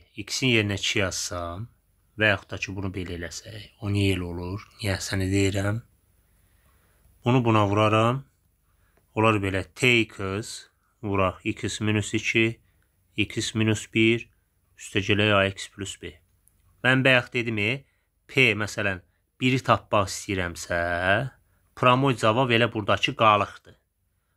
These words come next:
A X plus B-dir. Niyə? Bax, x-in yerinə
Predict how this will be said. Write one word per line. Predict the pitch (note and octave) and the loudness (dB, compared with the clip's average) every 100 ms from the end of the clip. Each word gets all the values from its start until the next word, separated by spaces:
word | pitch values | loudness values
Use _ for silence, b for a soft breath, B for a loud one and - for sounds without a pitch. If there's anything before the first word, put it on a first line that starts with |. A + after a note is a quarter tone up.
| _ | _
A | A2 A2+ | 2 2
X | A#2+ - | 2 -6
plus | A2+ G#2 - | -10 -10 -6
B-dir. | G#2 F#2 | -6 -6
Niyə? | F#2+ A2 C3 A#2 F2 _ _ _ _ | -2 2 4 2 -2 _ _ _ _
Bax, | A2+ A#2+ | -2 -2
x-in | - - C#3+ | -4 -4 2
yerinə | C3 A#2+ | 2 2